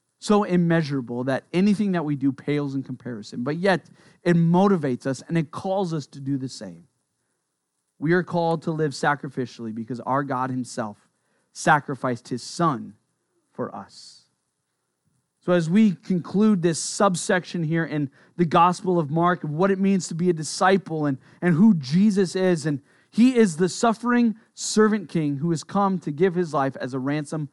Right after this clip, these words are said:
for many. And he is calling you and I, as his disciples, to follow after him, denying ourselves. It's not about us. It's about him.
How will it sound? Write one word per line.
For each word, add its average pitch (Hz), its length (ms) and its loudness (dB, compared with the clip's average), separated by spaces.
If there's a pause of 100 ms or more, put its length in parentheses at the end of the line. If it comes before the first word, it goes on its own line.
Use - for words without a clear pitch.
(340)
for 139 140 -4
many. 120 360 -2 (840)
And 170 120 2
he 202 140 6
is 208 140 2
calling 190 500 0 (240)
you 208 320 4
and 190 220 0
I, 143 420 4 (680)
as 180 220 4
his 220 140 2
disciples, 156 600 -2
to 170 100 -2
follow 208 480 4
after 170 400 0
him, 123 280 -6 (300)
denying 208 460 6
ourselves. 185 420 0
It's 135 140 -12
not 208 180 6
about 262 240 6
us. - 460 -6 (460)
It's - 80 -6
about 180 260 4
him. 156 340 2